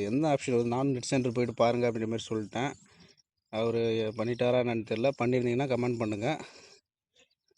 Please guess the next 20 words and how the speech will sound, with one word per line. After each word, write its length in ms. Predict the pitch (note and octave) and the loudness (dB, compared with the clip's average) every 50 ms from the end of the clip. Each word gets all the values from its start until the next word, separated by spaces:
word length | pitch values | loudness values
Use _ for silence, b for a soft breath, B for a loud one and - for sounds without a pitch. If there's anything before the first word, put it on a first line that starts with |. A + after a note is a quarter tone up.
| _ _ _ _ _ _ _ _ _ - - - | _ _ _ _ _ _ _ _ _ -18 -12 -10
அடுத்து, 300 | A2+ G#2+ G#2 - - A2 - - B B B B B B B B B B B B B _ _ - | -10 -10 -10 -10 -10 -12 -12 -12 B B B B B B B B B B B B B _ _ -2
"அதான் 180 | A2+ A#2+ A#2 | 0 0 2
பேமெண்ட்டு 480 | - B2 B2+ C3+ C3+ C3 B2 A2 - A#2 A2+ A2+ A2+ A2+ A2+ A2 | 4 4 4 4 4 2 0 0 2 2 2 4 2 2 0 -2
மூணு 220 | A2+ A2+ A#2+ A#2+ | -2 -2 -2 0
நாளா 180 | A#2+ B2 B2+ C3 | 0 0 0 0
பண்ணிட்டு 300 | B2 A#2+ A#2+ A#2+ A#2+ A2+ | 0 -2 -2 -2 -2 -2
இருக்கேன், 200 | A#2 A2+ A#2+ A#2 | -2 -2 -2 -2
எனக்கு 160 | A2+ G#2+ - | -4 -4 -2
போகல," 160 | A#2 A2+ A#2 | -2 0 0
அப்படின்னு 220 | A2+ A2+ A2 G#2 - | 0 -2 -2 -4 -4
சொல்லிட்டு 220 | A#2 G#2+ A2 - | -4 -6 -6 -4
சொன்னாரு. 220 | A2+ G#2+ A2+ A#2 A#2+ | -4 -2 0 0 0
"இப்போ 180 | A#2 - A#2+ | 0 2 2
எப்படி, 220 | A2+ A#2 A#2+ C3+ C3 | 0 2 2 2 2
ஓகே 260 | A#2+ B2 B2+ - - B2 | 2 2 0 2 2 2
ஆயிடுச்சா, 260 | A#2 A2+ G#2+ - B2+ | 2 2 2 0 0
சரி 240 | B2+ - A#2 B2 B2 | 0 2 2 2 2
பண்ணிட்டீங்களா?" 500 | A#2+ A#2+ A2+ G#2+ G2+ A2+ G#2 A2+ A#2 A2+ | 2 0 0 0 -2 -4 -2 0 0 0
அப்படின்னு 280 | A2 A2 G#2+ A2+ A2 | 0 -2 -4 -6 -4
சொல்லுங்க. 340 | - G#2+ G#2 G#2+ A2 G#2 G#2+ | -2 -2 -2 -2 -2 -2 -2